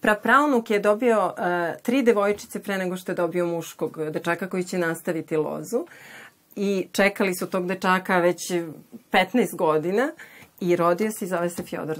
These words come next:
Dostojevski. I, mm, naravno, odmah su poslali njegovu fotografiju preko maila, puno smo se radovali. A, nisam mislila na njega da sam ga dobila,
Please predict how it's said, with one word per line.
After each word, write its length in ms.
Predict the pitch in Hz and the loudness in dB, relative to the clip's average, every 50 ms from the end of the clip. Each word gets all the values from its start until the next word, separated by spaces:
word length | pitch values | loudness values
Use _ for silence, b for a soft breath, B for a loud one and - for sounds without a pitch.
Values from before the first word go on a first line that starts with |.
| - | -8
Dostojevski. 880 | - 156 156 - - 156 151 - - - - - - - - - - 185 - - - - _ _ | -12 -12 -12 -8 -10 -8 -8 -8 -12 -12 -14 -16 -18 -20 -20 -18 -16 -14 -16 -16 -18 -20 _ _
I, 420 | - 175 175 175 175 175 175 170 170 | -4 -2 0 0 0 0 0 -2 -4
mm, 840 | 180 - 196 208 208 202 202 208 208 - 135 - - _ - - 226 | -6 -10 -10 -10 -10 -10 -10 -10 -10 -12 -12 -16 -18 _ -10 -4 0
naravno, 360 | 185 175 180 190 196 190 180 | 2 4 4 4 4 4 4
odmah 220 | 185 196 208 202 196 | 4 4 2 0 0
su 100 | - 196 | -2 -4
poslali 520 | - 196 180 180 180 - 247 214 208 190 | 2 2 2 2 2 0 0 2 2 0
njegovu 340 | 185 185 185 202 208 202 202 | -2 -4 -2 0 0 -2 0
fotografiju 680 | - 202 185 - 185 180 185 180 180 190 - - 226 | -2 -6 -4 -4 -4 -2 0 0 0 0 0 -2 -2
preko 320 | 208 - - 180 180 - 185 | -2 0 -6 -6 -2 -2 -2
maila, 600 | 175 175 175 190 202 208 202 196 190 180 170 165 175 - | 0 0 0 0 2 2 2 2 2 0 0 -2 -4 -4
puno 180 | - 202 208 208 | -2 0 0 0
smo 200 | 202 - 180 175 | -2 -2 -6 -4
se 140 | 175 - 160 | -2 -2 2
radovali. 600 | 165 180 202 214 262 262 262 247 240 220 214 214 B B B B B B B B B B | 2 2 2 2 2 2 4 4 4 2 2 -2 B B B B B B B B B B
A, 220 | - 190 185 190 | 0 2 2 4
nisam 260 | 208 220 233 - 240 | 4 4 6 6 4
mislila 280 | 220 208 - 247 220 220 | 4 4 4 4 4 6
na 120 | 202 202 | 4 6
njega 300 | 196 208 220 233 233 214 | 6 6 6 6 6 4
da 100 | 202 196 | 4 2
sam 160 | 180 - 202 | -2 -2 0
ga 100 | 185 185 | 0 0
dobila, 580 | 175 180 175 190 214 240 277 247 247 214 190 202 | 2 4 4 4 6 6 6 6 6 6 4 2